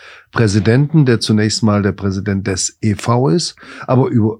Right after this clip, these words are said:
über seine Funktion im Beirat, seinen Sitz im Beirat, der wiederum das Kontrollgremium, das satzungsgemäß auch weisungsbefugte Kontrollgremium der Geschäftsführung der K G ist. Also da dann wieder die Schnittstelle zum Profifußball.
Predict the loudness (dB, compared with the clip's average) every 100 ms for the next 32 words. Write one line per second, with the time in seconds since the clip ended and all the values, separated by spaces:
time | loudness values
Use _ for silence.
0 | -2 0 2 2 2 0 0 -2 -2 -4
1 | -2 -2 2 2 0 -2 -4 0 0 0
2 | 0 -2 -2 -4 -4 -6 -8 -8 -8 -6
3 | -4 -2 0 -2 -4 -16 -20 -20 -20 -2
4 | 2 4 4 4 2 2 2 0 -2 -2
5 | -2 0 2 2 0 0 2 2 2 2
6 | 0 -4 -12 _ _ _ _ -2 0 0
7 | 0 0 0 0 0 -2 -6 -4 0 2
8 | 2 0 -2 -4 -2 -4 -4 -2 -2 0
9 | 0 0 0 2 2 4 2 -2 -12 -20
10 | _ 0 0 2 0 -2 0 0 2 0
11 | -2 -4 -4 0 2 2 0 -2 -2 -10
12 | -10 -10 -8 -2 0 0 0 0 0 -2
13 | -6 -6 -6 -8 -4 -2 -2 -2 -4 -4
14 | -2 -2 -2 -4 -2 -2